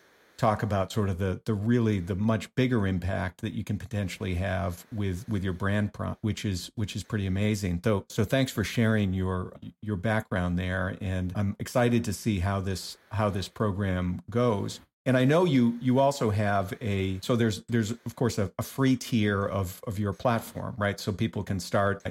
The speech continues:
and just develop low code apps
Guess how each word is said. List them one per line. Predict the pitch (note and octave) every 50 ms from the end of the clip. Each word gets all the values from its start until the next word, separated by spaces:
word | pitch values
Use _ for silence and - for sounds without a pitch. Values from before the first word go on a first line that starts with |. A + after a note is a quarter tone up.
| -
and | - G#2 G2+ G2 F#2
just | - G2+ - - _ _ _ _ _ _ _ _ _ _ _ _ _ _
develop | G#2 B2 A2 G2+ A#2 A#2 - - _ _ _ -
low | A#2 A2+ G#2+
code | G#2+ - A#2+ A2 G#2+ G#2+ G#2 - - _ -
apps | A2 G2+ G#2 G#2+ - - - - - -